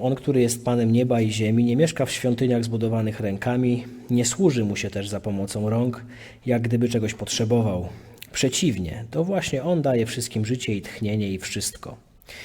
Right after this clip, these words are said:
Z jednego też wyprowadził każdy naród ludzki, by zamieszkiwał oblicze całej ziemi, a wszystkim tym narodom ustalił czas i granice zamieszkania, aby szukały Boga, czego może nie wyczu-, nie wyczują albo nie odnajdą,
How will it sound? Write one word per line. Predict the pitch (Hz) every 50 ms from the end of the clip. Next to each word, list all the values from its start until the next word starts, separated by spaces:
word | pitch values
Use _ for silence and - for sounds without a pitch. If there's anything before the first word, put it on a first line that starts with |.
| - - - - -
Z | 127 113
jednego | 127 156 175 208 254 233 180 156
też | - 139 127 127
wyprowadził | 131 123 - 117 113 120 123 123 120 117
każdy | 117 123 117 117 117 113 107
naród | 107 104 104 104 101 -
ludzki, | 120 120 123 123 - - - 98
by | 104 104
zamieszkiwał | 104 104 104 107 107 - - 131 127 131 123 98
oblicze | 113 117 120 120 - 127 117
całej | - 143 147 156 156 143 123
ziemi, | 113 120 101 95 92 92 95 - - - - - _ _ _ _ _ _ _ _ _ _ _ _ - - _ - - - -
a | - 113
wszystkim | - - 131 123 - - 120 117
tym | 117 117 110 107
narodom | 107 104 104 104 104 104 101 98 101 - - - - - - - - - -
ustalił | 151 - - 190 165 135 123
czas | 123 - 123 113 117 -
i |
granice | 107 110 101 101 101 - - 101
zamieszkania, | 104 101 101 101 - - - 123 120 117 113 101 - - - - - - - - - - - -
aby | - 131 127 131
szukały | - - 123 - 175 165 151 143
Boga, | 139 131 131 127 110 107 98 92 - - - -
czego | - - 120 117 117
może | 117 117 117 113 110 107
nie | 113 127 139 139
wyczu-, | 139 139 123 - - - 123 120 117 117 117 139
nie | 135 131 127
wyczują | 123 113 113 - 147 156 156 147 135 131 123 -
albo | - 117 110 101 110
nie | 110 107 104
odnajdą, | 101 98 107 117 120 123 123 120 120 113 110